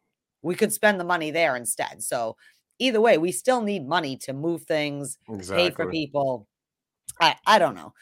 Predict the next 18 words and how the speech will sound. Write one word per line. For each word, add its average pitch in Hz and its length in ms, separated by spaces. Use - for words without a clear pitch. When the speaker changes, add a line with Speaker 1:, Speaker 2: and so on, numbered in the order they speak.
Speaker 1:
I 185 80
mean, 185 340
maybe 240 440
that's 220 340
market 208 380
friendly. 196 360
You 165 120
hope 139 260
the 156 80
cap 147 380
goes 147 280
up. 143 280
They 151 160
say, 160 280
like, 151 180
teams 147 300
are 139 60
recovering 135 600